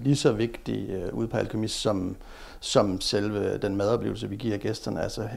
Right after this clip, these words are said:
udviklingsdelen er vigtig, og jeg synes, vi kan blive ved med at forny os, fordi vi, øh, omgiver os med gode og dygtige mennesker, ikke? Og, og,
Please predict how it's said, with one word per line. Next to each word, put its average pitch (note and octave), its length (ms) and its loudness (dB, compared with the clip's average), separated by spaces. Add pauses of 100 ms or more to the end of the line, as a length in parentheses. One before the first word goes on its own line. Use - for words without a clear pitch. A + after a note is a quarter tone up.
(120)
udviklingsdelen A#2+ 760 2
er F#2 60 2
vigtig, A2+ 400 0
og G2 80 4
jeg G2 80 0
synes, - 340 -2
vi G#2+ 60 -2
kan G2+ 140 -2
blive G#2 140 -2
ved B2 100 6
med B2+ 120 6
at G2 80 2
forny A#2 320 0
os, A2 100 -4
fordi G#2+ 160 -2
vi, F#2+ 380 -2
øh, F#2 60 -2 (320)
omgiver A2+ 300 4
os F#2 100 0
med G2 80 -2
gode G#2 300 2
og G2+ 60 -6
dygtige A2+ 300 -4
mennesker, G#2+ 360 -2
ikke? B2+ 180 -2
Og, G2 380 2
og, G2 460 -2